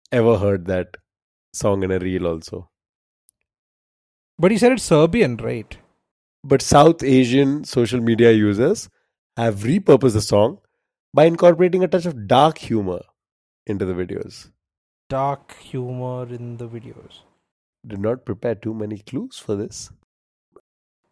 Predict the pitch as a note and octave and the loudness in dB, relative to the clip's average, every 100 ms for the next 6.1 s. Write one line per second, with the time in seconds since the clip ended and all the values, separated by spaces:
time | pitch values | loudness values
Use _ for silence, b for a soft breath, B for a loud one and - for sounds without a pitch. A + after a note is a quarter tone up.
0 | _ B2+ C#3+ - - A#2 C#3+ D3 B2+ B2+ | _ -4 -4 -4 -10 -4 2 2 2 -2
1 | C#3+ C#3 E3 A2+ G#2 G2+ A2+ - B2+ A#2 | -6 -6 -4 -4 -4 -6 -12 -6 -6 -6
2 | A#2 _ _ _ _ _ A2 B2 B2 A#2+ | -10 _ _ _ _ _ 2 4 4 0
3 | B2+ B2+ - A#2 A#2+ G#2 - - - _ | -2 -4 -2 0 2 0 -6 -14 -16 _
4 | _ _ _ _ _ C3+ B2+ B2+ B2 B2+ | _ _ _ _ _ -12 -8 -4 0 2
5 | A#2+ A2+ A#2 A2 G#2+ G2+ G2 G2 A2 G#2 | 2 0 -2 -4 -4 -4 -8 -10 -10 -10